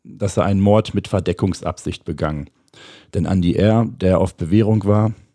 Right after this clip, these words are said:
wollte nicht riskieren, dass seine Bewährungsstrafe ausgesetzt wird, wenn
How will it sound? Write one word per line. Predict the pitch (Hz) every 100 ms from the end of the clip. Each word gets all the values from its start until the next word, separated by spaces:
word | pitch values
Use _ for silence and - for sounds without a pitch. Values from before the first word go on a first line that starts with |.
| _ _ _ _ _ _ _
wollte | 92 95 85 78 104 98
nicht | 95 -
riskieren, | 92 - - 110 110
dass | 98 -
seine | 101 92
Bewährungsstrafe | 80 78 98 95 - - 90 92
ausgesetzt | 82 113 117 - 80 87 - -
wird, | 87 92 92 -
wenn | - 90 92